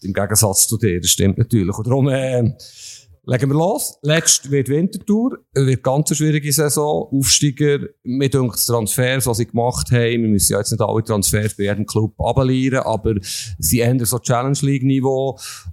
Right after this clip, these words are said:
Und es wird ganz, ganz eine schwierige Saison sportlich, wenn dort die Anfangseuphorie weg ist. Natürlich, erste Match, Samstag gegen Basel daheim, Alex Frey kommt zurück auf Winterthur. Super Event, super Spiel.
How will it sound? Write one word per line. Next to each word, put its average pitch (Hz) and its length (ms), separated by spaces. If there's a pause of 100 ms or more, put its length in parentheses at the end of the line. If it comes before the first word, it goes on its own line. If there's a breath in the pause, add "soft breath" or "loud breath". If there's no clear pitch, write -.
(140)
Und 147 520
es 117 100
wird 123 200
ganz, 131 240
ganz 127 240
eine 120 40
schwierige 127 400
Saison 120 540
sportlich, 113 600
wenn 104 120
dort 113 180
die 110 40
Anfangseuphorie 104 800
weg 98 260
ist. 92 140
Natürlich, 110 400
erste 107 320
Match, 104 400
Samstag 104 480
gegen - 160 (200)
Basel 101 280
daheim, 98 380
Alex 95 340
Frey 101 240
kommt 101 180
zurück 98 220
auf 95 120
Winterthur. 98 540 (320 loud breath)
Super 139 360
Event, 127 360
super - 320
Spiel. 120 480